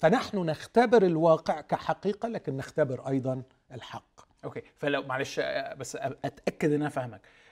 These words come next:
Speaker 2: ال-، آه، لو هستخدم الكلمتين اللي بالإنجليزي، الواقع reality والحق truth.
Speaker 1: Yes.
Speaker 2: فأنا أختبر التروث لما ألاقي إنه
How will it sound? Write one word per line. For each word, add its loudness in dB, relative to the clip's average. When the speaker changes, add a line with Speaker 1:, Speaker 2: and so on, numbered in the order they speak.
Speaker 2:
ال-، 0
آه، -2
لو -2
هستخدم -6
الكلمتين -6
اللي -4
بالإنجليزي، -6
الواقع 2
reality 4
والحق 0
truth. 4
Speaker 1:
Yes. 2
Speaker 2:
فأنا 4
أختبر 6
التروث -2
لما 2
ألاقي 4
إنه -4